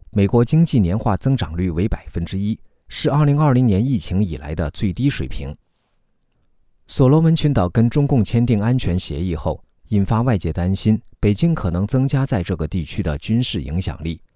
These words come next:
继美国高级代表团访问所罗门群岛之后，周一，日本派遣一名副外相前往所罗门表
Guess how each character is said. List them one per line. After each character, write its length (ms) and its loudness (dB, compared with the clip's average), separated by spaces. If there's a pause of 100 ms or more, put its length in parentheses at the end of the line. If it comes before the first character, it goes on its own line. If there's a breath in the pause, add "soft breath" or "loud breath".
(420)
继 200 2
美 120 4
国 140 4
高 200 0
级 120 -2
代 140 2
表 180 2
团 180 0
访 200 -4
问 120 2
所 220 -4
罗 100 0
门 140 2
群 180 -2
岛 200 -4
之 180 -6
后， 180 -4 (460)
周 140 4
一， 180 2 (360)
日 140 4
本 160 4
派 160 4
遣 160 2
一 140 4
名 160 4
副 200 -4
外 140 2
相 240 -2
前 240 -4
往 140 0
所 220 -2
罗 120 -2
门 240 -2 (120)
表 180 -4